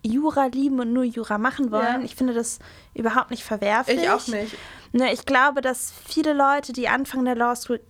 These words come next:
Speaker 1: vielleicht gar nicht so sind und sich dann aber so unter Druck gefühlt setzen, auch so zu sein
Speaker 2: Ja.
Speaker 1: und nur in Jura beste Leistung zu erzielen, dass sie ihre anderen Interessen halt vergessen. Und
Speaker 2: Ja.
Speaker 1: da hilft so eine Gruppe voll.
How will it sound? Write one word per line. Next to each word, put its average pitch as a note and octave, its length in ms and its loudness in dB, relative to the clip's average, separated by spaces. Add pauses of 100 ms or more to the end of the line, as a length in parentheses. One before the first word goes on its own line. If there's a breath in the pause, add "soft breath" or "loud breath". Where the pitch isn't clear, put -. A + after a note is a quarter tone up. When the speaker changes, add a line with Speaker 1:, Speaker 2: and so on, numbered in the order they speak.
(140)
Speaker 1:
vielleicht A#3+ 280 0
gar B3+ 120 4
nicht C#4 140 -4
so B3 100 -4
sind C#4+ 520 -2
und A#3+ 120 -2
sich A#3+ 120 -4
dann A#3+ 140 -2
aber A3+ 160 -2
so C#4 120 -2
unter D4+ 180 0
Druck D#4+ 280 -2
gefühlt C#4 460 -6
setzen, B3 460 -2 (120)
auch D4+ 180 2
so - 160 -4
zu A#3+ 180 -8
sein G#3 560 0
Speaker 2:
Ja. A3+ 200 -4 (120)
Speaker 1:
und A#3 240 -2
nur D#4 300 2
in C#4 140 0
Jura C#4 320 0
beste A#3 320 -2
Leistung A#3+ 400 0
zu - 120 -4
erzielen, A#3 520 -2 (260 loud breath)
dass - 200 -4
sie B3+ 80 -2
ihre - 100 -2
anderen C4 220 0
Interessen B3 360 -4
halt A3+ 140 -2
vergessen. G#3+ 580 0
Und A#3 80 -8
Speaker 2:
Ja. G3 80 0
Speaker 1:
da G#3 80 6
hilft A#3+ 320 0
so - 80 -4
eine G#3 140 -2
Gruppe G3+ 340 -2
voll. F#3+ 320 0